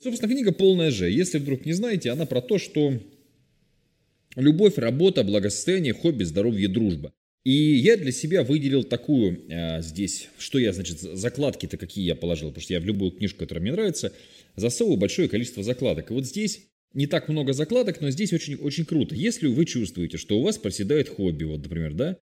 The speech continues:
Радислав Гандапас вам, так сказать, советует. Платные хобби. Попробовать новое. Гольф, прыжки с парашютом, горный туризм. Путешествовать каждый раз в разные места, варьируя состав и формат.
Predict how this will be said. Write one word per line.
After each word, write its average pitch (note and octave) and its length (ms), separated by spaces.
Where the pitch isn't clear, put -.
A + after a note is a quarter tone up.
Радислав A2+ 420
Гандапас A2 480
вам, G#2 160
так F#2+ 100
сказать, - 220
советует. E2 640
Платные G#2+ 460
хобби. C#2+ 340
Попробовать D#3+ 600
новое. D#2+ 320
Гольф, B2+ 460
прыжки F#2+ 340
с E3+ 60
парашютом, E2+ 680
горный C3 340
туризм. E2+ 560
Путешествовать E3+ 720
каждый B2+ 280
раз C3 160
в F#2+ 80
разные F#2 300
места, F#2 560
варьируя F#2 600
состав F2+ 460
и - 20
формат. D#2 500